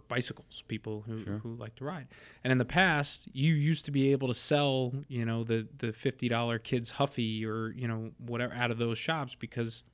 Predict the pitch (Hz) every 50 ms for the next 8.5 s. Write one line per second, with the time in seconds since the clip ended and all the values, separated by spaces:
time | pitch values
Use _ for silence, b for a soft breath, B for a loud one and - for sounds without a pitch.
0 | _ - 123 113 110 117 127 131 131 123 117 117 120 120 120 117 120 117 120 117
1 | 120 120 120 120 123 - 175 165 135 110 104 104 113 135 156 156 147 139 135 143
2 | B B B B B B B B 131 131 139 131 117 123 123 123 - 131 123 -
3 | - - 120 117 110 113 120 110 104 - - - 117 113 113 110 107 113 117 120
4 | - - - - 120 113 113 110 110 110 B B B B B B B B B _
5 | _ - _ - 117 104 104 107 101 - - 101 - - - 107 - - - 104
6 | 104 104 107 104 - - - 143 135 131 - - 123 107 104 - - - 107 107
7 | 107 104 95 95 98 95 110 107 107 101 - - 110 110 110 113 120 120 - 151
8 | 143 123 - - - - 110 95 87